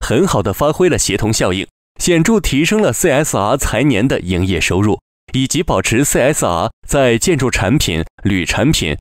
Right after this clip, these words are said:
和房地产等方面业务的市场份额处于稳定增长的态势。covid nineteen大流行造成的经济低迷对这个行业造成了负面影响，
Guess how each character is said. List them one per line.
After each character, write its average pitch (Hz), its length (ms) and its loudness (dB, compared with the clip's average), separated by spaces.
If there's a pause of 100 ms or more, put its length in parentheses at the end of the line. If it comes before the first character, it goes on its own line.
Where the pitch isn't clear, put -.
(120)
和 139 200 0
房 151 300 0
地 208 160 0
产 101 260 -2
等 82 160 -2
方 156 240 -2
面 165 180 0
业 170 200 0
务 98 160 2
的 87 160 0
市 - 240 0
场 76 200 -4
份 180 260 0
额 82 260 0 (240)
处 90 200 0
于 90 340 0
稳 90 280 0
定 139 220 2
增 190 260 2
长 98 140 -2
的 82 80 -4
态 87 240 -2
势。 - 260 -2 (640)
covid 202 500 2
nineteen 110 800 0
大 165 260 0
流 110 160 2
行 104 340 0
造 139 240 0
成 117 160 -2
的 123 120 2
经 156 200 0
济 127 160 -2
低 151 240 0
迷 101 240 0 (240)
对 233 140 2
这 208 160 0
个 180 100 0
行 92 320 -2
业 196 220 2 (180)
造 104 220 0
成 101 220 -2
了 101 200 0
负 131 280 -2
面 85 200 0
影 85 160 0
响， 69 240 -4